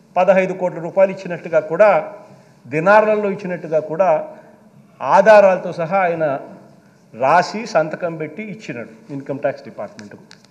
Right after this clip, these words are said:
ఇప్పుడు ఈ నేపథ్యంలో చంద్రబాబు నాయుడు గారిని ఇన్కమ్ ట్యాక్స్ వాళ్ళు కూడా నోటీసులు ఇవ్వడం, అదే కాకుండా మన స్కిల్ డెవలప్‌మెంట్ కింద ఇంతకుముందు నిన్న ప్రజెంట్ చేస్తూ,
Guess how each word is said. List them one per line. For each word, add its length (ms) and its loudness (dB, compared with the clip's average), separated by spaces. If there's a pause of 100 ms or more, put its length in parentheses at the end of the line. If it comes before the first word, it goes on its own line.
(400)
ఇప్పుడు 180 -12
ఈ 100 -2
నేపథ్యంలో 840 0 (840)
చంద్రబాబు 360 2
నాయుడు 180 -2
గారిని 380 -4 (140)
ఇన్కమ్ 280 -8
ట్యాక్స్ 260 -2
వాళ్ళు 140 -8
కూడా 180 -6
నోటీసులు 340 -10
ఇవ్వడం, 260 -2 (1000)
అదే 260 2
కాకుండా 640 2 (800)
మన 180 0
స్కిల్ 360 -4
డెవలప్‌మెంట్ 600 0
కింద 220 -2
ఇంతకుముందు 520 -2
నిన్న 300 -4
ప్రజెంట్ 640 -6
చేస్తూ, 400 -8